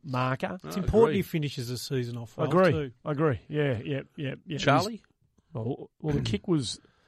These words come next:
Speaker 3: Charlie
Speaker 1: the
Speaker 3: is
Speaker 1: kick,
Speaker 3: just,
Speaker 1: the
Speaker 3: uh,
Speaker 1: kick
Speaker 3: you know what, Gex? When you, when you sent that text message, "Why don't you put him to the square?" I was shaking my head, just thinking, like, we, we need him down there, right? But kinda need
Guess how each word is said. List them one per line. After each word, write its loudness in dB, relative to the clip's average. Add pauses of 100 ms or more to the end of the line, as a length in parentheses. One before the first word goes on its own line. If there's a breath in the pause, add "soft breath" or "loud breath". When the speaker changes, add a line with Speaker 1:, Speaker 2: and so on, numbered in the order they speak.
(540)
Speaker 3:
Charlie 6
Speaker 1:
the 4
Speaker 3:
is 4
Speaker 1:
kick, 4
Speaker 3:
just, 4
Speaker 1:
the 2
Speaker 3:
uh, 4
Speaker 1:
kick 4
Speaker 3:
you 8
know 10
what, 8
Gex? 0
When 2
you, 2
when 2
you 2
sent 0
that -6
text -4
message, -4
"Why 2
don't 0
you -4
put -2
him -6
to -8
the -8
square?" -6 (520 soft breath)
I -2
was -2
shaking 2
my -2
head, -2
just -8
thinking, -8
like, 0 (640)
we, 0
we 6
need 8
him 2
down 2
there, -8 (380)
right? 4 (480)
But 0 (140)
kinda 4
need 4